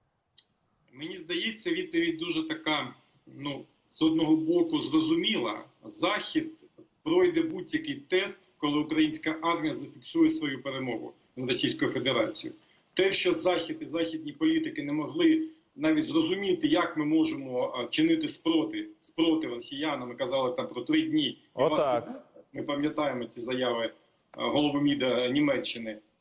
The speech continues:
Speaker 1: Зараз повністю риторика інша. Вони очікують, що Україна переможе,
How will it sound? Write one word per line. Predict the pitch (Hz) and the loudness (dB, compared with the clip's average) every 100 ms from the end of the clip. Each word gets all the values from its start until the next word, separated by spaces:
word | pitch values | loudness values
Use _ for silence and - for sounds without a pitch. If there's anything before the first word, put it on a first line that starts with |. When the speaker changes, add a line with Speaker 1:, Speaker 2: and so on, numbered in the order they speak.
| _ | _
Speaker 1:
Зараз | 120 170 196 196 - | -4 0 2 0 0
повністю | 185 196 180 - | 0 0 -2 -2
риторика | 156 - 165 160 160 | -2 2 4 4 2
інша. | 160 165 175 - - - - _ _ _ | -2 -2 -2 0 -2 -6 -16 _ _ _
Вони | 139 165 180 | 0 2 4
очікують, | 175 170 - 185 - 123 | 2 2 0 -4 -6 -4
що | - 151 | -2 -2
Україна | 151 151 151 135 | 0 0 2 0
переможе, | 131 143 135 139 180 208 214 | -2 -2 0 0 0 0 -4